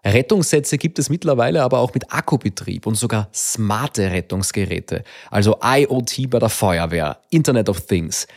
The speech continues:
Das alles bringt viele Vorteile, aber natürlich vollkommen berechtigt auch sehr viele Fragen. Ich bin Marcel Kilic und unsere Gäste heute sind extra von Erlangen bei Nürnberg nach Österreich angereist. Daniel Engelhardt,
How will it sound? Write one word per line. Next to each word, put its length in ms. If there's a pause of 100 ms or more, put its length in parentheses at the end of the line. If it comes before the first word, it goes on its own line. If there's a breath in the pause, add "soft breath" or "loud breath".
(240 loud breath)
Das 140
alles 300
bringt 300
viele 280
Vorteile, 880 (160)
aber 400 (160)
natürlich 420
vollkommen 460
berechtigt 640
auch 320
sehr 200
viele 260
Fragen. 580 (460 loud breath)
Ich 140
bin 140
Marcel 340
Kilic 520
und 160
unsere 280
Gäste 360
heute 300
sind 200
extra 400
von 220
Erlangen 760
bei 140
Nürnberg 800
nach 140
Österreich 500
angereist. 580 (460 loud breath)
Daniel 340
Engelhardt, 600